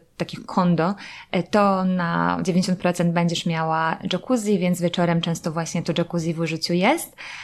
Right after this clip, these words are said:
Em, i to są takie główne główna atrakcja. Jeżeli chce się jechać do takiego właśnie mocno imprezowego miejsca, gdzie wieczorem pójdzie się, e, <laughs> gdzie spędzi czas dłużej niż do ósmej,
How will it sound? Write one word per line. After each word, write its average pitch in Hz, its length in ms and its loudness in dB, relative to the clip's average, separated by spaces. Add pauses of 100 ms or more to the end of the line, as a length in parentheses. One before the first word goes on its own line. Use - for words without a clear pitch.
(200)
Em, 214 420 4 (300)
i 254 80 2
to 330 100 2
są 233 120 4
takie 202 180 2
główne 180 540 2 (300)
główna 190 260 4
atrakcja. 226 640 0 (220)
Jeżeli 226 440 6
chce 214 260 0
się 180 440 0 (100)
jechać 180 460 0
do 175 60 -2
takiego 175 320 -2
właśnie 180 260 0
mocno 185 400 2
imprezowego 180 680 0
miejsca, 180 600 0 (300)
gdzie 185 260 2
wieczorem 175 480 4
pójdzie 175 300 -2
się, - 180 -2
e, 165 720 -2
<laughs> 180 100 0
gdzie 220 220 6
spędzi 208 340 4
czas 208 180 4
dłużej 196 260 4
niż 175 140 2
do 170 120 2
ósmej, 190 480 2